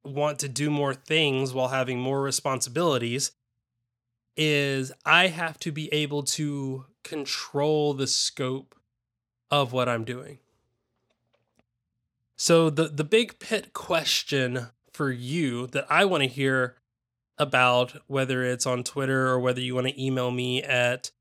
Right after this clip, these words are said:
uh, info at productivity in tech dot com, is how are you controlling the scope of the things that you're doing?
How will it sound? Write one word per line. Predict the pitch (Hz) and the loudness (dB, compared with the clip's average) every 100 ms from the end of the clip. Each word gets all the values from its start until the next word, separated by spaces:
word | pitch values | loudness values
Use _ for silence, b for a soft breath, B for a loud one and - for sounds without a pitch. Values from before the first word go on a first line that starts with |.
| _ _ - | _ _ -4
uh, | 123 127 | -2 2
info | 143 143 147 139 | 2 2 2 2
at | 123 - | 0 -2
productivity | 127 131 135 135 127 127 | 0 0 -2 -4 -2 -4
in | 147 131 | -2 -4
tech | 123 127 120 | -2 -4 -4
dot | 127 127 | -2 -4
com, | - 147 127 120 120 131 _ _ _ _ _ _ _ _ _ _ - | -2 2 2 2 -2 -10 _ _ _ _ _ _ _ _ _ _ -6
is | 151 147 147 143 143 135 - _ _ _ _ | -2 2 2 2 2 -2 -6 _ _ _ _
how | - 170 196 214 202 | -2 4 6 6 4
are | 170 170 | 2 2
you | 143 135 160 165 | 0 -4 -6 -6
controlling | - 143 127 - 156 160 147 | -4 -4 -2 2 4 4 2
the | 131 | 0
scope | - - - 151 143 127 - | 2 0 0 0 0 0 -4
of | 143 131 | -8 -6
the | 127 | -8
things | - 139 135 135 135 | -4 -2 0 0 -4
that | 139 | -8
you're | 127 131 117 - | -6 -6 -8 -10
doing? | 131 120 123 151 165 | -6 -6 -6 -10 -18